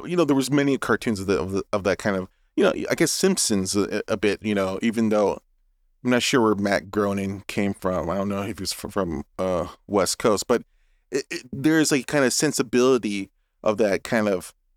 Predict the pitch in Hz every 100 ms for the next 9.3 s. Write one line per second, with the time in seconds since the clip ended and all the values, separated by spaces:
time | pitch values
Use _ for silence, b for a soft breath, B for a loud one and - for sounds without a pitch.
0 | _ _ _ - 170 160 - 170 165 -
1 | - 151 147 151 143 143 - - - _
2 | _ _ _ _ _ _ - 135 123 151
3 | 147 143 147 - 147 135 131 139 135 120
4 | 117 104 120 110 104 98 - - - _
5 | _ _ 147 117 - 143 120 110 143 127
6 | 107 104 131 123 123 - 123 131 113 -
7 | - 117 117 110 - 110 101 101 _ _
8 | _ _ _ _ 110 113 - 120 113 -
9 | 120 113 110